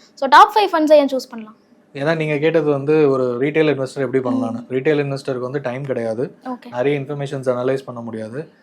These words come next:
Speaker 2: இன்னொன்னு நம்மளே நிறைய வீடியோஸ், எஸ் ஐ பி, மியூச்சுவல் ஃபண்டு, ஸ்மால் கேப், மிட் கேப்னு பேசிட்டு இருக்கோம். எல்லா வீடியோஸ் பார்த்து கன்ஃபியூஷன் தான் ஆகும். So, ஒரு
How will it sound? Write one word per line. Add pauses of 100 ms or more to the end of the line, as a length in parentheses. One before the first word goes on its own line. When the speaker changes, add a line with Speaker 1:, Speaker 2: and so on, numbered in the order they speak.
(200)
Speaker 2:
இன்னொன்னு
நம்மளே
நிறைய
வீடியோஸ்,
எஸ்
ஐ
பி,
மியூச்சுவல்
ஃபண்டு,
ஸ்மால்
கேப்,
மிட்
கேப்னு
பேசிட்டு
இருக்கோம். (360)
எல்லா
வீடியோஸ்
பார்த்து
கன்ஃபியூஷன்
தான்
ஆகும். (280)
So,
ஒரு